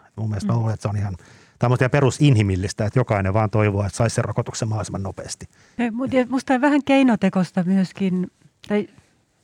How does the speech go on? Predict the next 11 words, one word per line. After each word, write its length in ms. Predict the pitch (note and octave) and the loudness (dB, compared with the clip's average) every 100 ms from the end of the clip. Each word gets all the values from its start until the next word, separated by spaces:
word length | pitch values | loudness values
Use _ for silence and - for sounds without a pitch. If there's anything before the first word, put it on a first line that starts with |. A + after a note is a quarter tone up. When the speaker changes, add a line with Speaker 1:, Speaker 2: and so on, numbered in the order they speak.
| _ _ _ _ _ _ - | _ _ _ _ _ _ 0
Speaker 2:
toisinaan 400 | A3+ A3+ G#3 F#3+ | 2 2 2 2
niinku 140 | F#3+ | 2
tää 280 | - F#3 G3 - | 0 0 0 0
Helsinki, 500 | G3+ A#3 G3 G#3 E3+ | 0 0 0 -2 -2
pääkaupunkiseutu 920 | F3+ G#3 G3+ F#3 E3+ F3 F3+ F3+ E3 F3 | -2 0 0 0 -2 -4 -2 -2 -2 0
versus 480 | F#3+ F3+ F#3+ - - _ - | 0 0 -4 -10 -16 _ -6
muu 260 | G3+ G3 F3+ | -2 0 -2
Suomi. 340 | F#3+ G3 A3+ | -2 -2 -2
Et 60 | A3+ | -2
kyllähän 220 | A3 A#3 | -4 -2
meillä 280 | A#3+ B3 A#3 | -2 -2 -4